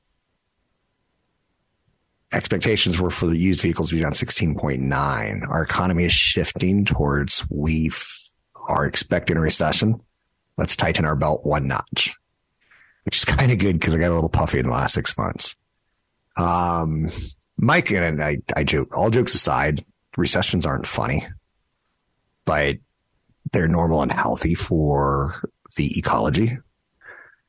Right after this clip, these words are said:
If you think, if we go back and look at what was,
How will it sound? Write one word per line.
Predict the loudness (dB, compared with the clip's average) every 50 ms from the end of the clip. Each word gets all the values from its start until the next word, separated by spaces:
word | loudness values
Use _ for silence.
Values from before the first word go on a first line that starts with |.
| _ -8
If | -4 -2 0 2
you | 2 2
think, | 2 2 2 0 0 -2 -2 -2
if | 0
we | 0 2 2
go | 2 2
back | 2 2 0 0 0 0 -2
and | -2 -2
look | 0 0 -2 -4
at | -4 -2 -2
what | -2 -2 -2 0
was, | 0 -2 0 0 -2